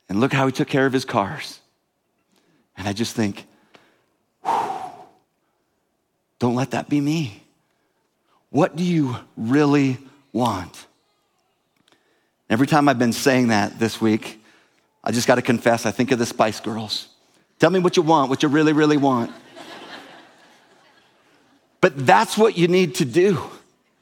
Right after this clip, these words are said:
You've gotta ask yourself, "What is it that I really, really want?" Because your strongest desires, those things of your flesh, are not actually your deepest desires. And secondly, we wanna talk about that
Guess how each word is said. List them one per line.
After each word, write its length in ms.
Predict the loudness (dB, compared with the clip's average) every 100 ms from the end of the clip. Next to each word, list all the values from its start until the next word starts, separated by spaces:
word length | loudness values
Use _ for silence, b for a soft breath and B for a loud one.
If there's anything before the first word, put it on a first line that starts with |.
| _ -2
You've 140 | 2
gotta 320 | 4 4 4
ask 300 | 2 2 0
yourself, 440 | 0 2 2 0 2
"What 220 | 2 4 4
is 200 | 4 4
it 260 | 0 -2 -16 B B
that 120 | 4
I 60 |
really, 360 | 4 4 4 4
really 440 | 4 4 4 0 -4 -6
want?" 440 | -2 -2 -4 -12 -20 _ _ _ _ _ _ _ 0
Because 260 | 4 4
your 140 | 4 2
strongest 760 | 2 2 4 4 2 0 -2
desires, 720 | -4 -2 -2 -2 -4 -8 -12 -20 _ _ _ _ _ _ _ _ _
those 180 | 0 2
things 280 | 2 4 4
of 140 | 4
your 180 | 4 4
flesh, 480 | 2 2 4 4 2
are 100 | 4
not 220 | 6 6
actually 580 | 4 2 -2 -2 -2 -4 B B B
your 120 | -2
deepest 720 | 2 0 0 -6 -8 -16 -20 _ _ _
desires. 800 | -4 -2 -2 -4 -8 -12 -16 -18 _ _ _ _ _ _ _ _ _ b b b
And 80 |
secondly, 300 | 2 4 4
we 120 | 4 4
wanna 240 | 4 4
talk 240 | 2 2
about 240 | 2 2 2
that 160 | 0